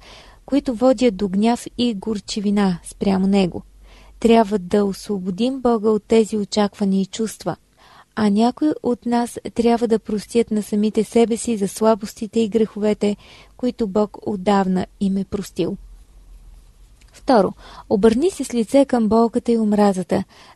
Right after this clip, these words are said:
Запиши как точно се чувстваш спрямо тези хора и това, което са ти направили. Запомни, не е грях да признаеш действителните си чувства. Бог знае как точно се чувстваш,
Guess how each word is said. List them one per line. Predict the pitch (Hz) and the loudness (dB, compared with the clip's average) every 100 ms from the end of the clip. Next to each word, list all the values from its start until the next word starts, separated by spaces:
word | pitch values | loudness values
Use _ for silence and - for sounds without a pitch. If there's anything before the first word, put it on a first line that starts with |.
| - | -10
Запиши | 190 214 - 196 262 302 _ _ | -2 0 0 0 2 0 _ _
как | - 233 - | 2 2 2
точно | - 294 - 285 | 0 0 0 -6
се | 254 220 | -4 -4
чувстваш | - 220 - 202 202 - - | -2 -2 -4 -2 -2 -2 -10
спрямо | - 240 240 226 | 0 2 2 0
тези | 226 220 196 | 2 2 2
хора | - 214 202 220 277 - _ _ - | 0 4 4 2 -4 -10 _ _ -2
и | 220 - | -2 -2
това, | 214 240 262 | -2 2 2
което | - 233 226 220 | 2 2 2 -4
са | - | -6
ти | 208 | -2
направили. | 202 196 202 196 180 175 - - - _ | 0 2 4 4 2 -4 -10 -20 -20 _
Запомни, | 185 220 220 208 214 214 - _ | -2 -2 2 2 4 2 0 _
не | 196 196 202 | 2 4 2
е | |
грях | 226 285 294 247 | 2 4 4 4
да | 220 | 0
признаеш | 196 208 214 220 226 - - | 2 0 4 4 2 0 -10
действителните | 196 220 202 214 208 190 190 185 180 | 0 0 0 -2 2 2 2 0 -4
си | 190 | -6
чувства. | - 196 - - 208 _ - _ _ | -4 -4 -4 -8 -10 _ -20 _ _
Бог | 202 226 | 0 0
знае | 208 220 262 | 2 0 0
как | 294 240 202 | 2 0 2
точно | 214 202 - 196 | 0 0 0 -2
се | 196 | -4
чувстваш, | - 202 - 196 - | -2 -2 0 -2 -2